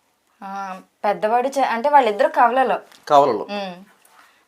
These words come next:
Speaker 1: ఇషాకు మరియు రెబ్కాలకు కవల పిల్లలు పుడతారు.
Speaker 2: ఉమ్.
Speaker 1: కవల పిల్లల్లో పెద్దవాడుగా, అంటే ముందు ఎవరు పుడతారు అంటే ఏశావు.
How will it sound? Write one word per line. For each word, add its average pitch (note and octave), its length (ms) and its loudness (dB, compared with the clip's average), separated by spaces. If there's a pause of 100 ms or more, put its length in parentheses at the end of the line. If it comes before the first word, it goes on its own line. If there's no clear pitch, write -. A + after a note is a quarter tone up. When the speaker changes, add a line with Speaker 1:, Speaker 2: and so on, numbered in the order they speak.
(140)
Speaker 1:
ఇషాకు A#3+ 460 4
మరియు C4 500 0
రెబ్కాలకు B3 560 2
కవల B3 260 0
పిల్లలు C4 260 0
పుడతారు. G3+ 520 -6
Speaker 2:
ఉమ్. B2+ 220 -10 (200)
Speaker 1:
కవల C4 260 6
పిల్లల్లో D4 680 2
పెద్దవాడుగా, B3 560 2
అంటే A#3+ 180 0
ముందు C4 320 -2
ఎవరు C4+ 180 2
పుడతారు B3 420 -4
అంటే C4+ 360 0
ఏశావు. B3+ 340 0